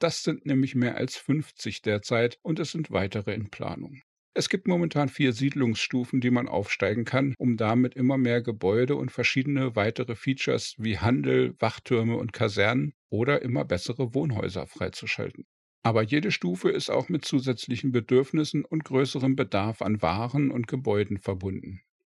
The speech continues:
Die Siedlung an sich hat auch gewisse Grundwerte.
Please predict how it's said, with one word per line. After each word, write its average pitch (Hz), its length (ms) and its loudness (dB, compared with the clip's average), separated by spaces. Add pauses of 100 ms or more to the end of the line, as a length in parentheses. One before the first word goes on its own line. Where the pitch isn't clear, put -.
Die 165 60 2
Siedlung 185 400 0
an 156 100 2
sich 165 240 -2
hat 165 140 0
auch 131 160 0
gewisse 127 360 0
Grundwerte. 98 800 4